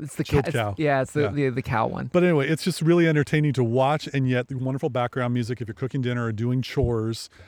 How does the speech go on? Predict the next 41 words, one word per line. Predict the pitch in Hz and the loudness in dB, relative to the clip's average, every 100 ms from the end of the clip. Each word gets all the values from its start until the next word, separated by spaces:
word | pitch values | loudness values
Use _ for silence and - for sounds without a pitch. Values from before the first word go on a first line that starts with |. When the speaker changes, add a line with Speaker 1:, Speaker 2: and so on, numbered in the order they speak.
| - | -14
Speaker 2:
or, | - 131 123 113 110 | 0 2 4 2 0
uh, | 117 113 117 | -2 0 -2
just | 113 - - | -4 -8 -12
hanging | - 127 123 120 | -4 -2 0 -2
out | 113 113 - - | -2 -4 -8 -6
and | 117 110 | -4 -2
reading | 117 123 | -2 -2
a | 117 | -2
book. | 110 110 127 | -4 -6 -6
It's, | 120 - - - | -8 -8 -16 -8
uh, | 104 98 95 - _ - | -6 -4 -8 -10 _ -8
good | 113 | -4
music. | 117 104 101 | -2 -2 -2
But | 151 | 0
anyway, | 147 107 _ _ - | 0 -4 _ _ -4
I, | 147 | -4
I | 147 139 - - - 147 156 - | 0 -2 -2 -10 -18 -16 -16 -6
love | 143 147 139 | 2 2 2
the | |
music, | 139 135 127 - 143 | 2 2 0 -6 -2
uh, | 123 120 | 0 0
selections, | 127 139 135 | -2 -4 -4
and | 113 151 156 | -6 -2 -2
it's | - | -4
free, | - 156 170 | -6 -4 -2
by | 123 110 | 0 0
the | 104 | -2
way. | 101 98 - | -4 -6 -8
Speaker 1:
Yeah. | - _ _ - | -12 _ _ -8
Speaker 2:
So | 120 110 | -4 -2
go | 107 120 | 0 0
grab, | 120 123 113 113 - | 2 2 2 -4 -4
uh, | |
yourself | 117 110 107 110 | -4 -2 -4 -6
a | |
copy | 107 123 120 127 | -2 -4 -4 -6
and | 147 147 139 135 - | -6 -4 -6 -10 -10
buy | 123 131 135 | -2 0 0
his | 139 | -2
stuff | - 127 123 | -4 -4 -2
on, | 120 117 117 | 0 0 -2